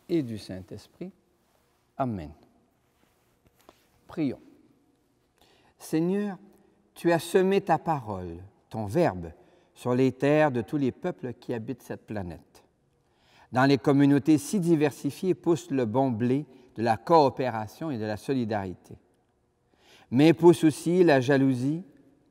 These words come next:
la vengeance, les haines et la guerre. Enracine en nous la patience et le discernement,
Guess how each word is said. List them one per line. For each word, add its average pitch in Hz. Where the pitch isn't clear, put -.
la 123
vengeance, 117
les 120
haines 123
et 107
la 95
guerre. 85
Enracine 202
en 151
nous 180
la 139
patience 107
et 117
le 113
discernement, 120